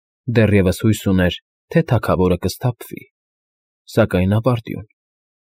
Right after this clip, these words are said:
Լյուդովիկոսը ձին ուղղեց դեպի դղյակ տանող փողոցը և ժամը յոթին մոտ վերադարձավ պալատ։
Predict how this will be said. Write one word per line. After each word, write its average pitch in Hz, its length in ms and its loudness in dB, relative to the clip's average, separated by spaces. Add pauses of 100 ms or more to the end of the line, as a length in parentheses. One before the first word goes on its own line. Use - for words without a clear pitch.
(420)
Լյուդովիկոսը 101 720 2
ձին 95 320 2
ուղղեց 98 520 -2
դեպի 87 280 0
դղյակ 101 400 0
տանող 80 360 -2
փողոցը - 580 -6 (560)
և 147 240 4
ժամը 156 260 4
յոթին 64 400 -2
մոտ 95 240 0
վերադարձավ 73 680 -4
պալատ։ - 500 -8